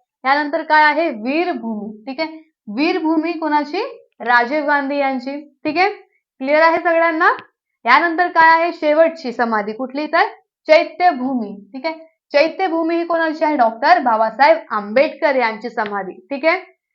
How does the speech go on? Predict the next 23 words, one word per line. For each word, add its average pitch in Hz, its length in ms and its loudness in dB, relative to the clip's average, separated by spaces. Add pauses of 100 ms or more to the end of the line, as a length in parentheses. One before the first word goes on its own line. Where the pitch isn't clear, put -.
(840)
तर 247 120 2 (500)
चला, 233 160 2 (380)
आज 320 240 6
आपण 330 340 0
काय 311 180 4
बघितले? 302 480 0
महापुरुष 254 640 0
बघितले 285 380 -2
आणि 302 160 -2
त्यांचे 277 420 -2
समाधी 226 420 -2
स्थळ 262 280 0
बघितले. 277 480 0
ठीक 285 340 -8
आहे, 339 100 0 (360)
त्यांच्या 254 220 -2
समाधींना 302 480 -2
काय 285 340 0
नाव 247 340 0
दिली 302 280 -2
आहेत 285 180 0
ते 294 80 -2
बघितले. 269 400 -4